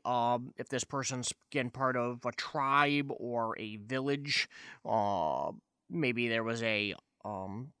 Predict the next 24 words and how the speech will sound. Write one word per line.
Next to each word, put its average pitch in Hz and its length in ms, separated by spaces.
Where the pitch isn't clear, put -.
you 233 120
know, 127 180
small 131 440
town 131 320
and 117 120
atmosphere 120 440
where 110 120
everyone 110 320
knew 147 180
everybody, 139 640
and 120 180
it 117 80
does 110 260
grow 110 380
from, 98 280
from 90 160
there. 87 160
Now, 180 360
as 226 220
funeral 240 300
directors, 180 720
uh, 147 280
and 147 120
embalmers, 139 680